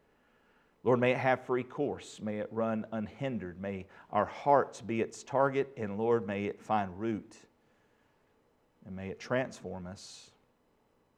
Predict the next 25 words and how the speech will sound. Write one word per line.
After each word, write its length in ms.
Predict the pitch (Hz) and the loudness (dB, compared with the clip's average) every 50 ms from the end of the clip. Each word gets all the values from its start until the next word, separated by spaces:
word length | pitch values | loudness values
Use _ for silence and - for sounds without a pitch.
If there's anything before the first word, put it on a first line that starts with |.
| _ - | _ -10
as 180 | 95 101 92 95 | -8 -8 -8 -6
we 100 | 95 95 | -8 -8
go 280 | 82 82 117 123 139 | 0 4 6 6 6
from 200 | 143 - 113 101 | 6 4 0 -6
here. 380 | 85 90 85 85 85 85 82 82 - _ _ _ _ _ _ _ _ _ _ _ _ _ _ _ _ _ _ _ _ - - | -6 -8 -10 -10 -10 -10 -12 -14 -16 _ _ _ _ _ _ _ _ _ _ _ _ _ _ _ _ _ _ _ _ -18 -12
May 120 | 107 104 104 | -10 -8 -6
we 160 | 101 101 101 | -4 -4 -4
go 360 | 87 90 110 110 117 110 110 | 0 4 6 6 8 6 6
in 60 | 98 | 4
the 60 | 98 | 2
power 420 | 92 - - 120 120 117 104 95 98 | -2 -4 0 2 4 4 4 2 0
of 140 | 87 - - | -4 -8 -4
Christ, 600 | - 101 92 92 92 90 87 - - - - - _ _ _ _ _ _ _ _ _ _ _ _ _ - | -2 -2 0 0 -2 -4 -6 -8 -14 -20 -20 -20 _ _ _ _ _ _ _ _ _ _ _ _ _ -2
more 200 | 104 120 127 120 | 2 4 6 6
like 240 | 101 87 85 - | 6 4 2 -4
Christ. 640 | - - 95 90 90 85 82 82 - - - - - _ _ _ _ _ _ _ _ _ _ _ _ _ _ _ _ _ _ _ _ _ | -8 -10 -10 -8 -8 -8 -10 -12 -14 -20 -20 -20 -20 _ _ _ _ _ _ _ _ _ _ _ _ _ _ _ _ _ _ _ _ _
So, 120 | - 104 | -6 -4
Lord, 280 | 98 98 104 110 104 95 | -2 2 4 4 4 4
may 180 | 101 101 101 95 | 2 0 0 0
we 160 | 95 95 92 | 0 -4 -6
surrender 520 | 87 - - 101 92 104 107 110 107 104 | -6 -6 -6 -4 0 0 2 2 2 0
to 160 | 101 - 104 | -2 -4 -6
you 200 | 98 98 110 113 | -4 -2 -2 -2
this 240 | 98 104 107 107 - | -2 -2 -4 -4 -4
day 380 | 104 101 98 90 85 82 78 | -2 -2 -2 -2 -2 -6 -10